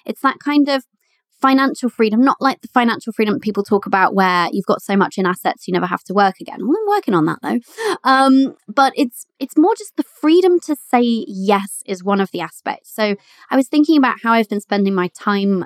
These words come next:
lately, and I was thinking about, um, some friends who weren't able to join us in some plans just for financial reasons. And I totally get that. And I've been there in the past. Um, and it made me just reflect with gratitude on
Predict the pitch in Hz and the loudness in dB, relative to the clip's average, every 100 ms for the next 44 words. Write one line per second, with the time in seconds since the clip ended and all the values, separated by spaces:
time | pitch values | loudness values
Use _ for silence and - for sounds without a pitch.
0 | - 190 170 - 170 180 - _ _ _ | -4 -4 -4 -6 -10 -10 -10 _ _ _
1 | - 220 214 208 214 - 302 330 294 254 | -4 0 2 2 0 2 0 2 2 2
2 | 247 233 220 214 208 202 _ _ - 240 | 2 2 0 -2 -2 -6 _ _ -4 0
3 | 302 294 277 - 226 220 214 208 190 202 | 2 4 2 2 0 0 0 0 0 0
4 | 180 190 185 - 190 185 175 202 226 240 | -2 -8 -8 -8 -6 -4 -6 -4 0 2
5 | 240 - 202 196 196 196 339 330 320 311 | 2 -2 -8 -8 -10 -4 0 2 4 2
6 | - 254 - _ 196 190 196 - 214 226 | 2 -6 -16 _ -4 -2 -4 -6 -10 -6
7 | 269 262 254 247 240 233 - 262 214 220 | -4 -4 0 0 -2 -6 -2 -2 0 -2
8 | 147 - 202 202 180 196 208 208 190 180 | 0 0 2 0 0 2 4 4 4 2
9 | 175 - 190 170 - - _ - - - | 0 0 0 0 -6 -20 _ -20 -20 -12
10 | - 226 226 226 - 247 247 254 277 269 | 0 2 4 2 -2 -4 0 0 2 0
11 | 262 254 240 226 233 220 - 220 214 202 | 0 0 0 0 0 0 0 -4 0 -4
12 | 196 196 - 190 185 - 202 185 185 185 | -4 -18 -6 0 0 0 0 2 2 2